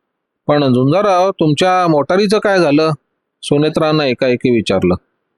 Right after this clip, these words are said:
"तुम्ही येथे तुमची मोटर घेऊन आला होतात आणि आता स्कूटरवरून आलात, असं का?" झुंजारजवळ त्या प्रश्नाचं उत्तर होतं.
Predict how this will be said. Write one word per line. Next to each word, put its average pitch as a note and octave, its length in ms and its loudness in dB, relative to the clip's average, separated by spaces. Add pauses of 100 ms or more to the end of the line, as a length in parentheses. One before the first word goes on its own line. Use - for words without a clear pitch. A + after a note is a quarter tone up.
"तुम्ही F3 220 0
येथे F#3 260 0
तुमची F3 300 0
मोटर E3 360 0
घेऊन E3+ 200 2
आला D#3 160 2
होतात D3 300 0 (560)
आणि C3+ 140 0
आता E3+ 180 0
स्कूटरवरून F3+ 680 0
आलात, D3+ 260 0 (220)
असं - 180 -2
का?" D#3 220 0 (720)
झुंजारजवळ G#3 720 2
त्या G3 160 -2
प्रश्नाचं D#3+ 460 -2
उत्तर A#2+ 280 -2
होतं. F2 260 -2